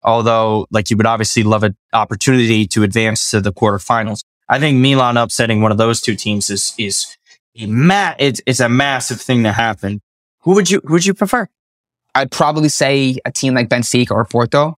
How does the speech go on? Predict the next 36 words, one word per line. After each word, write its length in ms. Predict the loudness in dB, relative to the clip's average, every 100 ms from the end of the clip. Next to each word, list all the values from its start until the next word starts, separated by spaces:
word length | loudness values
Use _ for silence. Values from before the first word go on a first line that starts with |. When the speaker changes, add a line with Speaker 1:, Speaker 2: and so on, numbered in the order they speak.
| -4
Speaker 1:
Mm-hmm. 440 | -2 0 0 0 0
Speaker 2:
Um, 460 | 2 2 2 -2 _ _ _ _ -2
and, 160 | 0
and 160 | 2 0
there's 160 | 0
no 100 | 0
disrespect. 680 | 0 0 -2 0 0 0 -2
It's 140 | -2
just, 240 | 0 -2 -2
I 80 | -4
think, 260 | -2 0
like, 200 | 0 -2 -6
you 680 | -14 _ -20 _ -10 0
know, 80 | 2
we, 240 | 4 2 2 0
for 120 | 0
the 80 | -2
Porto 460 | 0 0 2 0 0
aspect, 440 | -2 -4 -2 -2 0
right, 120 | -2
the 80 | 0
Porto 340 | -2 0 0
narrative, 460 | 2 2 2 0 0
like, 220 | -2 2
yes, 240 | 0 2 0
we 40 |
would 80 | 0
like 120 | 0
to 80 | 0
be, 160 | -2 0
like, 160 | 0
get 160 | 0 0
some 180 | 2 2
revenge 320 | 2 2 2
on 120 | 2
them. 240 | 0 0